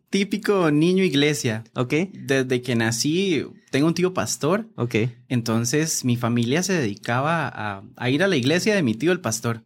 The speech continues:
Speaker 2: Ujú.
Speaker 1: Entonces, yo me acuerdo que a mí me llevaban a la iglesia todos los domingos, escuelita dominical, actividades de la iglesia y demás.
Speaker 2: Enojado, enojado iba.
Speaker 1: Ah, sí.
Speaker 2: Sí.
Speaker 1: Me tenía que ser despertado
Speaker 2: Eh,
Speaker 1: porque
Speaker 2: rebeldía ahí, todo.
Speaker 1: Ajá.
Speaker 2: Ok.
Speaker 1: Porque para mí, yo no sabía por qué estaba yendo.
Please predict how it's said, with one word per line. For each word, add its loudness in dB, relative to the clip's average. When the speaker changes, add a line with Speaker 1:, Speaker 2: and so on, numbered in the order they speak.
Speaker 2:
Ujú. -2
Speaker 1:
Entonces, -4
yo -2
me 2
acuerdo 2
que 2
a 2
mí 2
me 2
llevaban 2
a 2
la 0
iglesia -2
todos -2
los -4
domingos, 0
escuelita -2
dominical, 0
actividades -2
de -4
la -2
iglesia 0
y -2
demás. -2
Speaker 2:
Enojado, 0
enojado 0
iba. 0
Speaker 1:
Ah, 0
sí. 0
Speaker 2:
Sí. -2
Speaker 1:
Me -2
tenía 0
que 0
ser -2
despertado 0
Speaker 2:
Eh, 0
Speaker 1:
porque -2
Speaker 2:
rebeldía 2
ahí, 0
todo. 0
Speaker 1:
Ajá. 0
Speaker 2:
Ok. -6
Speaker 1:
Porque 0
para -2
mí, 0
yo -2
no 2
sabía 0
por -2
qué -2
estaba 0
yendo. -2